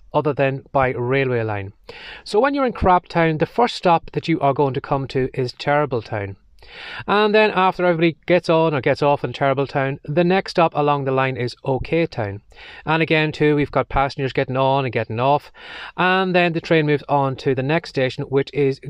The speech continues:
Good Town. And then finally, we end up in our destination of Great Town. And I want you to keep that in mind today, because whatever journey you are on right now is going to be the exact same as that train journey.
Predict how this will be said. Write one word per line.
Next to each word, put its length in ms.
Good 220
Town. 360
And 220
then 200
finally, 420
we 260
end 280
up 260
in 240
our 140
destination 720
of 300
Great 340
Town. 340
And 80
I 40
want 200
you 40
to 60
keep 260
that 200
in 160
mind 260
today, 160
because 260
whatever 260
journey 420
you 260
are 200
on 260
right 220
now 220
is 360
going 260
to 100
be 120
the 160
exact 420
same 300
as 260
that 260
train 380
journey. 340